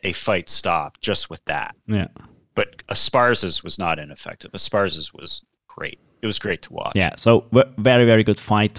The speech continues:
Speaker 2: I, I, it was out of nowhere.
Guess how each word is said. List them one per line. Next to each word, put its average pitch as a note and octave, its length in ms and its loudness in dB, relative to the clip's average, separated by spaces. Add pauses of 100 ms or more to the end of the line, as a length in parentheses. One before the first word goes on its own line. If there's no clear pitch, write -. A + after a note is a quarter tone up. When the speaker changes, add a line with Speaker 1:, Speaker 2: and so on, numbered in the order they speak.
Speaker 2:
I, G#2 340 2
I, G#2+ 200 2 (260)
it B2 140 0
was B2 220 4 (340)
out B2 320 6
of - 160 -2 (360)
nowhere. A2 680 2